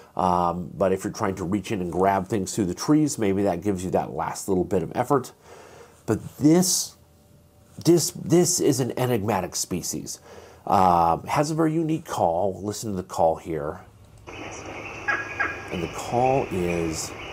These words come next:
again, a little strange. Not quite like any other eagle I've ever heard of. And this species, he, it, it's not very large.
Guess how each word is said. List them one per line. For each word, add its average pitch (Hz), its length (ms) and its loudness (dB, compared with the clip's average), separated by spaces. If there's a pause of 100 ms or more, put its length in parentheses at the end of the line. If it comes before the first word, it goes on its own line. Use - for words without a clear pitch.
(100)
again, 87 440 -2 (180)
a 80 60 -8
little 85 360 0
strange. 69 640 -4 (640)
Not 104 360 2
quite - 380 0
like 73 220 -2 (180)
any 90 360 0
other 80 260 0 (120)
eagle 73 440 0
I've 78 220 2
ever 71 180 -2
heard 67 280 0
of. - 280 -10 (1700)
And 92 160 6
this 92 160 8
species, 131 920 4 (920)
he, 135 180 6
it, 104 480 0
it's - 300 2
not 139 380 6
very 113 460 4
large. 127 720 2